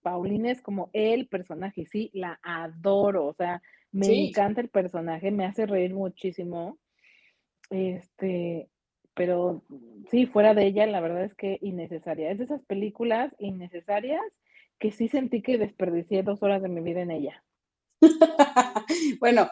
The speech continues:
Speaker 2: aquí yo te voy a decir otra en donde yo su-, súper sentí que perdí toda mi vida, fue Cenicienta,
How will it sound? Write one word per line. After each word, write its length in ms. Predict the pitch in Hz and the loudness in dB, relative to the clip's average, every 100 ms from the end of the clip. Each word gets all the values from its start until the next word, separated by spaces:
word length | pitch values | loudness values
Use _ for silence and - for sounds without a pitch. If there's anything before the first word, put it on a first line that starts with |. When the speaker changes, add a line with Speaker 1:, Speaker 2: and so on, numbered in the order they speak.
| - - - | -4 -6 6
Speaker 2:
aquí 340 | 202 202 254 | 6 6 6
yo 120 | 277 | 6
te 80 | 277 | 8
voy 120 | 247 | 8
a 40 | 240 | 8
decir 180 | 233 240 | 8 6
otra 300 | 240 262 - | 8 6 10
en 180 | 208 202 | 8 8
donde 280 | 196 190 196 | 6 6 8
yo 140 | 226 | 6
su-, 180 | 233 240 | 6 0
súper 400 | 269 233 208 190 | 2 6 6 8
sentí 380 | 196 185 220 220 | 6 2 0 2
que 120 | 262 | 2
perdí 420 | 262 196 185 208 | 8 8 8 4
toda 240 | - 240 254 | 6 8 8
mi 160 | 233 185 | 6 2
vida, 300 | 196 226 415 - _ _ _ _ _ _ _ _ _ | 4 6 6 0 _ _ _ _ _ _ _ _ _
fue 480 | - - 214 233 294 - _ _ _ - | -10 8 10 10 8 4 _ _ _ 6
Cenicienta, 1000 | 208 208 214 202 214 208 208 240 311 | 8 8 6 2 2 2 4 2 2